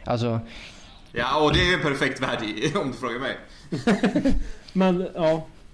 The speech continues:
Speaker 3: jag vet inte.
Speaker 1: Ja,
Speaker 3: Det, det var
Speaker 1: bevisligen.
Speaker 3: det att det, det det handlar om, vad jag förstod, om att ligans protokoll är i enlighet med stat-, med regeringens. Och, eh, de här lokala kommunernas, eh,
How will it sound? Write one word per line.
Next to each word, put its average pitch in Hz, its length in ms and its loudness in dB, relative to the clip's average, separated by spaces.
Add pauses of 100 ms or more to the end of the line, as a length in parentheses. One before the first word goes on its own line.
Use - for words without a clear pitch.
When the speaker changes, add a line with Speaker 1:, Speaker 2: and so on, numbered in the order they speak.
(160)
Speaker 3:
jag 160 120 -6
vet 170 80 0
inte. 160 200 0
Speaker 1:
Ja, 170 60 4
Speaker 3:
Det, 170 160 2
det 185 100 2
var 196 120 6
Speaker 1:
bevisligen. 202 60 2
Speaker 3:
det 208 100 6
att 196 100 0
det, 196 100 4 (880)
det 180 120 2
det 175 60 4
handlar 185 280 4
om, 185 120 4
vad 175 100 4
jag 196 140 4
förstod, 151 280 0
om 143 140 0
att 139 240 -4 (580)
ligans 160 720 -2
protokoll 151 640 -2 (120)
är 165 120 -4
i 156 340 0
enlighet 135 340 0
med 131 180 -2
stat-, - 520 -4
med 156 160 -6
regeringens. 113 800 -4 (720)
Och, 143 420 -2
eh, 131 500 0 (320)
de 165 180 -4
här 151 80 2
lokala 151 800 2
kommunernas, 131 920 -2
eh, 143 60 -6